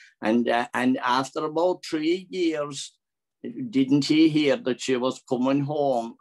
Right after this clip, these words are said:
to visit the, the, the, the, the cousins? And, uh, she, he said, "I'll have to meet her," you know. And he made it his business anyway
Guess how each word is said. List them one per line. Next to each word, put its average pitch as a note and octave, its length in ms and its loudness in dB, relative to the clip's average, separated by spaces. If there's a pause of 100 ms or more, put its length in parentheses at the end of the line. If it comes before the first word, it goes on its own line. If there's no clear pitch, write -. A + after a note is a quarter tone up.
(120)
to A#2+ 180 -2
visit A#2 380 -4
the, A2 420 -4
the, A2+ 240 -4 (100)
the, A2 220 -8
the, A#2 400 -2
the A2+ 240 -2 (160)
cousins? G#2+ 720 -4 (520)
And, A#2 400 0
uh, A2+ 380 4
she, A#2 320 0
he B2 180 -4
said, B2 320 -6
"I'll B2+ 220 -2
have B2 240 -6 (160)
to A2 100 -2
meet C3 360 2
her," G#2+ 100 -6 (720)
you A#2+ 180 2
know. A#2+ 360 0 (440)
And B2+ 300 -2
he D3 400 0
made C#3+ 340 0
it D#3 140 -4
his E3 160 0
business C3+ 540 -2
anyway C3+ 760 -4